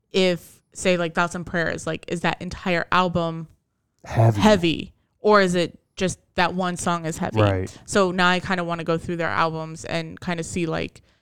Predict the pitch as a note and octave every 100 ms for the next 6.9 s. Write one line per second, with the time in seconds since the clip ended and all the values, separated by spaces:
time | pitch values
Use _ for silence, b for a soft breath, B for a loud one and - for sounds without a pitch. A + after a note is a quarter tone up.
0 | _ _ _ _ _ _ _ - G3+ F3
1 | D#3+ F#3+ F#3+ F#3 E3+ E3 E3 E3 E3+ D#3+
2 | - E3+ E3+ E3+ F3 F3+ F3 E3+ D#3+ D#3
3 | - _ _ _ _ _ _ _ _ A3+
4 | G#3 - F#3 E3+ E3+ E3 F#3 E3+ D#3+ D#3
5 | - - _ _ _ _ - G#3+ G3+ F#3+
6 | E3 D#3+ D#3+ D#3+ E3+ D#3+ D#3+ D#3